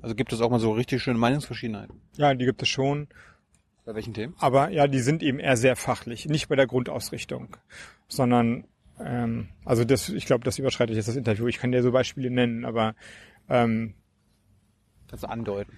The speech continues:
Speaker 2: Also, wir haben ein Nitratproblem, ja, Gülle geht, also Kühe und Schweine kacken und pissen, das muss raus und wird auf den Feldern ausgebracht. Und da sind wir uns alle auch alle einig, dass es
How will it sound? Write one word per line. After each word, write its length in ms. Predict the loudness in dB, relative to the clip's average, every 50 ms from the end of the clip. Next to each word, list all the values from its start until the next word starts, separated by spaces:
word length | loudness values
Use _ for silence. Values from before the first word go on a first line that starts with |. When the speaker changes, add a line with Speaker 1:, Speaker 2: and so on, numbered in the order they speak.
| -20 -14 -12 -12 -12 -12 _
Speaker 2:
Also, 440 | 0 2 4 4 4 4 2 2 0 -2 _ _ _ _ _ _ _ -6
wir 180 | 0 2 4 4
haben 140 | 4 2 2
ein 140 | 2 2 2
Nitratproblem, 1000 | 2 0 0 0 2 4 4 2 2 0 -2 -2 0 2 2 4 4 4 4
ja, 160 | 2 2 2
Gülle 480 | 2 2 0 0 0 0 -2 -4 -6 -10 -14 -6 -2
geht, 260 | 0 0 0 0 -2
also 180 | -2 0 0 -2 -2 -4 -10 -16 -18 -20 -18 -10
Kühe 340 | -4 0 4 4 6 4
und 140 | 4 2 0
Schweine 240 | 0 0 2 2 0
kacken 340 | 0 0 -2 -2 -2 -2 -2
und 140 | -2 -2 0
pissen, 460 | 0 0 2 2 0 0 -2 -2 -4
das 180 | -6 -4 0
muss 240 | 0 0 0 0 2
raus 480 | 4 4 4 4 2 0 -2 -2 -4 -6 -10 -16 -18 -18 -20 -14 -8
und 100 | -2 0
wird 100 | 0 0
auf 140 | 0 0 -2
den 140 | -2 -4 0
Feldern 340 | 2 4 4 4 4 2 2
ausgebracht. 800 | 0 -2 -4 -4 -8 -8 -6 -2 -2 0 -2 -2 -4 -8 -12 -14
Und 200 | -12 -8 0 2
da 120 | 4 4
sind 140 | 4 2 0
wir 80 | -4 -4
uns 100 | -2 -2
alle 160 | 0 2 0
auch 140 | 0 0 -2
alle 240 | -2 0 0 0
einig, 260 | 0 0 0 -2 -2 0
dass 160 | -2 -2 -2
es 300 | -2 -4 -4 -4 -6